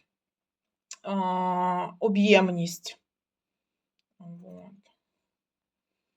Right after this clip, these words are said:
За рахунок цього получається об'ємність. Алебастер нам теж дають більше плотність. Якщо ми керамічний бісер поставимо, то воно виглядати буде наче кам'яний, такий, кам'яна собачка.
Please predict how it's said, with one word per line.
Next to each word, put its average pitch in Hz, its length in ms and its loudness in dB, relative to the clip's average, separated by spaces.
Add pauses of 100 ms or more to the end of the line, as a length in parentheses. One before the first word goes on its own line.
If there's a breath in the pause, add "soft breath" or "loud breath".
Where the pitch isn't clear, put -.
(240)
За 202 160 -6
рахунок 202 440 0
цього 285 320 0
получається 208 800 -2
об'ємність. 175 840 -8 (640 loud breath)
Алебастер 277 760 6
нам 262 240 0
теж 226 360 6
дають 196 500 0 (180)
більше 202 500 -4
плотність. 233 680 0
Якщо 214 280 2
ми 247 160 4
керамічний 262 720 2
бісер 202 440 0
поставимо, 185 540 -6 (280 loud breath)
то 220 100 -10
воно 254 340 -2
виглядати 233 640 2
буде 220 320 2
наче 214 340 4
кам'яний, 175 840 0
такий, - 220 -18
кам'яна 269 540 -2
собачка. 202 760 -10